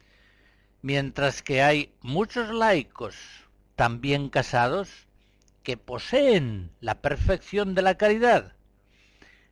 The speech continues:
de tal modo que están dispuestos", se refiere Santo Tomás a esa dispositio animi, están dispuestos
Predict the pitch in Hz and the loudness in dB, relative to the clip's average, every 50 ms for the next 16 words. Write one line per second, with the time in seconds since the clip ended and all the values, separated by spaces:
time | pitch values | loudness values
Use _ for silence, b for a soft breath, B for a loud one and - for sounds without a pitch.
0 | b b - 123 131 - - 185 185 185 185 214 208 196 185 156 170 156 - - | b b -6 -6 -4 2 2 2 2 4 2 2 2 2 2 2 -2 -2 -2 0
1 | _ 202 190 185 185 185 - - 165 156 185 185 - - _ _ - 262 233 - | _ 2 2 2 2 -4 -8 -12 -4 -2 -2 -2 -2 -4 _ _ 2 2 2 2
2 | - - _ _ - 120 98 - - - - - - _ _ _ b b b b | 0 -8 _ _ -8 -8 -8 -10 -16 -20 -20 -20 -20 _ _ _ b b b b
3 | b b b b - 147 123 113 127 113 139 151 139 131 - 139 127 123 117 127 | b b b b -4 -4 -2 -2 -4 -4 -4 -4 -4 -4 -4 -6 -6 -4 -4 -8
4 | 123 - 147 147 165 185 175 - - 147 139 123 - 143 131 120 - _ _ - | -6 -6 -6 -2 -2 -2 -2 -2 -2 -4 -4 -2 -2 -2 -2 -2 -2 _ _ -10
5 | 127 127 131 120 - _ - 143 123 - 151 147 135 - - 151 139 131 135 - | -6 -6 -6 -6 -6 _ -8 -8 -8 -6 -6 -6 -8 -8 -8 -4 -4 -4 -4 -6
6 | _ _ - 202 202 170 139 120 110 104 92 82 - _ _ _ _ b b b | _ _ -2 -2 0 0 -2 -4 -4 -6 -10 -10 -14 _ _ _ _ b b b
7 | b b b b - 113 - _ - 156 160 165 165 156 - - _ - 151 135 | b b b b -10 -10 -6 _ 0 0 0 2 -2 -2 -2 -4 _ 0 0 0
8 | - _ _ - 190 - - - - | 0 _ _ -2 -2 -2 -4 -12 -20